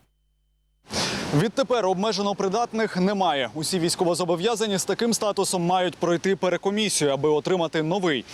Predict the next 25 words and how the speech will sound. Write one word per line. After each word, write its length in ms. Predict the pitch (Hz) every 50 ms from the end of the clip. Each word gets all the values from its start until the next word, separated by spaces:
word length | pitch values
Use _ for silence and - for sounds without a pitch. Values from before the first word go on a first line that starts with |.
| - - - - -
Придатний, 600 | - 190 180 160 156 147 156 151 170 185 185 175
непридатний 760 | 165 165 170 202 190 - 220 190 160 160 156 - - 170 170
або 280 | - - 151 160 170 151
придатний 500 | - - 151 151 151 151 139 - 139 131
до 120 | 127 139
служби 360 | - - 220 240 202 180 180
у 80 | 170 151
частинах 440 | - - 160 - - 180 156 139 117
забезпечення, 680 | 127 139 127 - - - 226 226 - - 202 165 151 135
Т 120 | - -
Ц 140 | - - 233
К, 220 | - 190 196 196 - - - - - -
навчальних 440 | 147 156 135 - 214 226 240 240 226
центрах, 460 | - - 208 185 160 185 175 160 -
медпідрозділах 840 | 165 160 170 160 - - 156 139 139 165 180 175 143 170 165 151 139 -
тощо. 440 | - 185 165 139 - - 147 113 - - - - 147 -
Юристи 360 | 165 190 185 202 175 - 202
впевнені, 480 | - - 220 214 180 151 147 143 135 139
нова 240 | 147 151 147 160 165
норма 320 | 185 202 196 175 170 160
більш 340 | 147 135 190 208 165 - -
чітко 420 | - - 202 220 214 - 226 214
закріплює 500 | 170 185 170 - 151 147 120 139 135 135
місце 400 | 135 151 190 208 - - - 156
служби 480 | - - 160 175 202 156 147 175 160